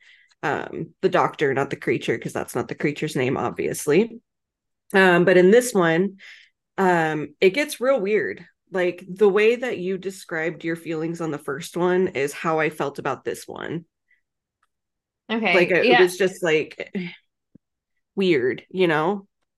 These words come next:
Speaker 2: Yeah, I felt, I liked this issue more because I felt like it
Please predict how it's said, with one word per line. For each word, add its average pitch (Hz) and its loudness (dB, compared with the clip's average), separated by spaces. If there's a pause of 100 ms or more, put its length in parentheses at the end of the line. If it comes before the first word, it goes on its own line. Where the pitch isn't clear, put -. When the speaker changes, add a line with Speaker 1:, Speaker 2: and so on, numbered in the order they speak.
(280)
Speaker 2:
Yeah, 196 0
I 208 2
felt, 247 0 (280)
I 202 2
liked 214 -2
this 247 -6
issue 233 -8
more 180 -6
because 175 -8
I 170 0
felt 165 -4
like 165 -8
it 156 -12